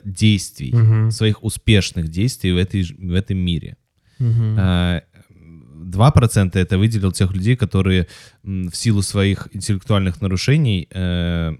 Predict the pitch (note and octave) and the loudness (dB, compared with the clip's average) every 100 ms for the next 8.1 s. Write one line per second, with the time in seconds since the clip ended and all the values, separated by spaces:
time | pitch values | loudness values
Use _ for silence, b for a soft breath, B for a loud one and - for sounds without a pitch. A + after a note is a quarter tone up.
0 | _ - F#2+ G2+ G#2 G#2 G2 G2 - - | _ -16 -4 0 2 0 0 -2 -4 -4
1 | - E2+ C2+ - B2 A#2 A#2+ A#2+ B B | -2 -2 -4 -2 2 2 2 -4 B B
2 | B F#2+ F2 - - F#2+ F#2 F#2 F2+ - | B -2 -2 -4 -6 -2 0 2 0 -2
3 | F#2+ F2+ E2+ E2+ F#2+ E2+ E2 C#2+ - F2+ | -4 -4 -6 -12 -18 -12 -12 -12 -12 -12
4 | D#2 F2+ F#2 F2+ E2+ F#2 G2+ F#2 D#2+ D#2 | -12 -6 -4 -4 -6 -6 -4 0 0 -2
5 | - D2+ D2+ D#2 D2+ - E2 - D2+ - | -2 -4 -4 -4 -6 -4 -6 -4 -4 -4
6 | C#2+ E2+ B B B B G2+ G2 E2+ - | -6 -6 B B B B -4 -2 -2 0
7 | G#2+ A2 G2 - G2 F#2+ - - A2+ G#2+ | 4 4 2 -2 -2 -2 -2 0 2 2